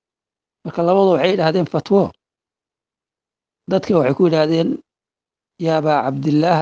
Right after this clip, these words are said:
Imaam Maalik bay ka wadaane, "hadday kaa reebi lahayn ka warran, ma jo-, ma, ma, miyaadan warkooda qaadan lahayd?"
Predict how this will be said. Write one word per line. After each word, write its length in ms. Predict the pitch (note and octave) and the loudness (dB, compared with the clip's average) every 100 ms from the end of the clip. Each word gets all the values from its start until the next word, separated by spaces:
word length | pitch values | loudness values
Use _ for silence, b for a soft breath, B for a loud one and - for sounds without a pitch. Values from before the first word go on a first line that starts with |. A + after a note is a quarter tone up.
| - | 0
Imaam 240 | D3+ D#3 | -2 0
Maalik 240 | D#3+ E3 D3 | 0 0 -2
bay 80 | |
ka 120 | C#3+ D#3+ | -2 0
wadaane, 360 | D3 D#3 C3 - _ _ _ _ _ - | 0 0 -2 -6 _ _ _ _ _ -8
"hadday 200 | D3+ F3 | -2 -2
kaa 220 | F#3+ F#3 | 0 0
reebi 240 | F#3 F#3 | 2 2
lahayn 220 | F3 E3 D#3+ | 2 0 0
ka 80 | E3+ | -2
warran, 280 | D3 C3+ - _ - | -2 -4 -8 _ -10
ma 100 | C#3 | -10
jo-, 200 | - E3+ | -4 -2
ma, 160 | D#3+ C#3+ D#3 | -2 -2 -2
ma, 160 | F3 F3 - - - | -2 -4 -6 -12 -8
miyaadan 380 | E3 E3+ E3 F3+ | -4 0 0 0
warkooda 300 | F#3 F3 D#3+ | 0 0 0
qaadan 280 | D3+ E3+ D#3+ | 0 0 0
lahayd?" 200 | B2 | -2